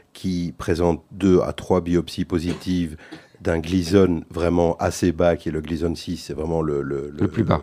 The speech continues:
Speaker 1: le lowest, le plus bas, euh, ces patients ne vont pas être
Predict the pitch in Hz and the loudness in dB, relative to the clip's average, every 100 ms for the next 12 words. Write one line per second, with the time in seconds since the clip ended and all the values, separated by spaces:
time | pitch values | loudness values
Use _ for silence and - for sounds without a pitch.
0 | - 82 82 85 95 95 78 - - 82 | -2 -4 -2 2 2 2 0 -4 -10 -10
1 | - 87 87 127 156 117 - - - - | -6 -2 2 2 0 -8 -10 -16 -20 -14
2 | - - - 85 76 - 110 110 135 - | -12 -10 -8 -4 -4 -4 2 4 4 2
3 | 90 80 82 78 107 113 104 - - 104 | -2 0 -2 2 2 4 2 0 0 4
4 | 113 | 4